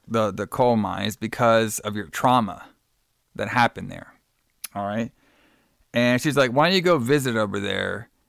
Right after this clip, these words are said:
and, you know, just think about it?" So he's like, "Okay." So Tom goes and visits the coal mine. You know what I mean? 'Cause he's still the owner of it, you know? And everybody's looking at him about, like, you know, "Why are you here?" <laughs> You know, when he walks in, 'cause this is kinda like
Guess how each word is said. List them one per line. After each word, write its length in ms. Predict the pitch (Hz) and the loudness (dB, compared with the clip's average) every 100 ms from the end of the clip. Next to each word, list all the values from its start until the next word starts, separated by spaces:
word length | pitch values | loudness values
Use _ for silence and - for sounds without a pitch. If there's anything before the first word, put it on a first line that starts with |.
| _ _ _ | _ _ _
and, 520 | 110 110 110 107 104 - | -4 -2 -2 -4 -6 -8
you 80 | 151 | -6
know, 160 | 113 104 | -4 -4
just 160 | 113 | -4
think 180 | 131 139 | 0 0
about 280 | 113 - - | -2 -6 -16
it?" 220 | _ - _ _ _ _ | _ -20 _ _ _ _
So 160 | - 117 | -8 -2
he's 140 | 117 | 0
like, 100 | 123 | 2
"Okay." 300 | 170 - - | 2 0 -10
So 260 | 123 107 101 - | -6 -4 -4 -2
Tom 240 | 143 165 160 | 2 2 4
goes 220 | 147 131 | 2 2
and 120 | 113 | 2
visits 280 | 143 139 113 | 0 0 -6
the 100 | 95 - | -12 -4
coal 220 | 113 98 | -2 -2
mine. 360 | 92 92 104 131 - _ _ _ _ _ _ _ _ - | -4 -10 -10 -14 -20 _ _ _ _ _ _ _ _ -10
You 60 | 113 | -6
know 80 | 98 | -4
what 60 | |
I 20 | |
mean? 140 | 107 110 | -4 -4
'Cause 100 | 131 | 0
he's 140 | 190 | 0
still 180 | - 240 | 4 4
the 120 | 175 | 4
owner 280 | 139 185 165 | 4 4 4
of 100 | 107 | 0
it, 140 | - - _ _ _ _ | -6 -20 _ _ _ _
you 100 | - | -8
know? 280 | 120 117 123 - - | -2 0 -2 -6 -2
And 100 | 135 | 2
everybody's 240 | 185 180 | 4 4
looking 240 | 131 160 139 | 4 2 2
at 60 | |
him 60 | 117 | 2
about, 140 | 117 | 0
like, 140 | 110 117 | 0 -2
you 60 | |
know, 100 | 131 | -2
"Why 220 | 107 127 151 | 0 2 2
are 40 | |
you 120 | 107 | 0
here?" 360 | 127 131 104 - | -6 -6 -8 -14
<laughs> 60 | _ - | _ -4
You 100 | 165 | 0
know, 180 | 131 123 | 2 0
when 140 | 120 117 | 0 0
he 60 | |
walks 360 | 110 117 113 - | 2 0 0 -4
in, 120 | 110 | -4
'cause 160 | 92 90 | -6 -8
this 140 | 113 | -6
is 100 | 110 | -4
kinda 180 | - 123 | -2 0
like 160 | 104 | -2